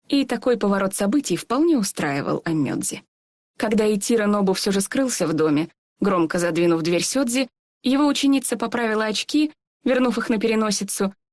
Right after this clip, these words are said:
и мягко улыбнулась новой знакомой. "Спасибо", сказала Цубаки, не совсем понимая, что от неё было нужно этой подозрительной девушке. "Я не умею читать и писать, но хорошо запоминаю на слух. Постараюсь быть полезной".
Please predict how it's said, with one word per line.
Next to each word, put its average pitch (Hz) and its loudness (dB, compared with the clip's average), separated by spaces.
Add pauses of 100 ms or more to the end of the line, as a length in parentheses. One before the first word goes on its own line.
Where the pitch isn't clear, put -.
(180)
и 233 2
мягко 277 0
улыбнулась 196 0
новой 165 0
знакомой. 165 -4 (600)
"Спасибо", 214 -2 (580)
сказала 185 0
Цубаки, 196 -2
не 175 4
совсем 175 -2
понимая, 190 0 (260)
что - -2
от 247 0
неё 226 2
было 202 2
нужно 220 2
этой 196 0
подозрительной 190 0
девушке. 156 -4 (600)
"Я 240 2
не 226 2
умею 240 2
читать 190 -2
и 185 -2
писать, 262 -2 (380)
но 254 2
хорошо 269 0
запоминаю 196 2
на 160 2
слух. - -4 (460)
Постараюсь 196 0
быть 170 -4
полезной". 151 -4